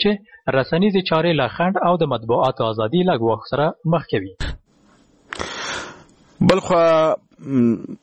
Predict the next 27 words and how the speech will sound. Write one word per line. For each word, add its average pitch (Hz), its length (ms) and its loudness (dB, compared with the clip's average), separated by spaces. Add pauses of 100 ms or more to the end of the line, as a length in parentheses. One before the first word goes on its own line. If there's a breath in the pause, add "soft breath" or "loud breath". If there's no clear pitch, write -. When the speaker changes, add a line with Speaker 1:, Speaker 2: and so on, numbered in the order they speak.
(760)
Speaker 2:
په 110 100 2 (220)
داسې 123 200 0
حال 120 220 0
کې 120 120 2 (120)
چې 113 420 4 (120)
په 98 100 2 (460)
افغانستان 95 760 0
کې 98 140 2 (140)
د 98 40 2 (300)
ازادۍ 92 320 0 (100)
راډیو 90 240 2 (240)
د - 20 0 (180)
درې 120 140 2 (120)
خبریالانو 87 720 2 (180)
فرشتي 90 420 0 (160)
محرم 82 380 0
دراني، 85 460 2
سباوون 82 360 0 (120)
کاکړ 85 320 0 (100)
او 85 60 2 (100)
عباد 78 220 0
الله 82 280 0
حنانزي 82 360 2
په 107 180 0
ګډون 107 220 2 (540 loud breath)
د 110 140 2
دوشنبې 113 360 2